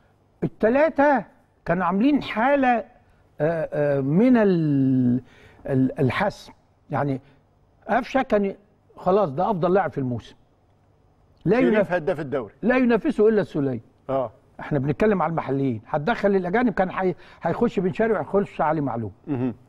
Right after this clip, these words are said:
Speaker 1: مصطفى فتحي عامل حالة من الإبداع مع سموحة.
Speaker 2: <clears throat> أيوة.
Speaker 1: وجايب عدد من الأهداف المحترمة والأسيست وال-، و-، و-، و-،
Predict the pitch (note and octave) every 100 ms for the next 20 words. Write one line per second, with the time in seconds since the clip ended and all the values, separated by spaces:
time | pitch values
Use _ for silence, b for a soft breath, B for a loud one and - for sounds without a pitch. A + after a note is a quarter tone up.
0 | _ _ _ _ _ _ _ _ _ _
1 | _ - B B B B - - C#4+ C4
2 | B3 C4 - B3 B3 D3+ G#3 C4+ G#3 D#3
3 | F#3 A3 A3+ G#3+ G#3 G#3+ F3+ F3+ C#3 F3+
4 | G3+ G#3 - _ - D#3+ D#3+ - A3+ C4
5 | - B2 G#3 C3+ A2 - - B2+ C3+ F3
6 | B3 B3+ G#3 E3 - _ _ _ _ _
7 | _ _ _ - D#3+ G#3 F3+ A#2 _ _
8 | - D#3+ E3 D#3+ C#3 F3+ - D#3+ D#3 D3
9 | - F#3+ A3 A#3+ B3 b b b b C3
10 | F3 G#3+ - - - G3 - - _ _
11 | - C#3 E3+ - D3 D3+ C#3+ D3 C#3+ D3
12 | C#3+